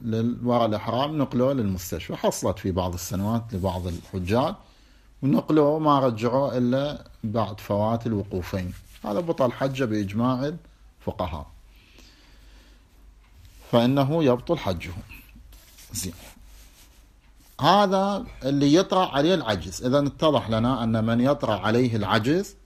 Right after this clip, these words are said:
هذا تصح استنابته، وحكمه شنو؟ حكم الحاج عن نفسه،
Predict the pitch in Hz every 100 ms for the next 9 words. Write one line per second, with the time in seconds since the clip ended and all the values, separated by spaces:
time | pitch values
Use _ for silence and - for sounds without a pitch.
0 | _ - 98 92 - 113 - - 101 107
1 | 127 - 151 - 165 170 170 180 175 165
2 | - _ _ _ _ _ - - - 156
3 | 160 139 117 104 135 143 185 208 - -
4 | 120 123 123 131 - - 98 95 98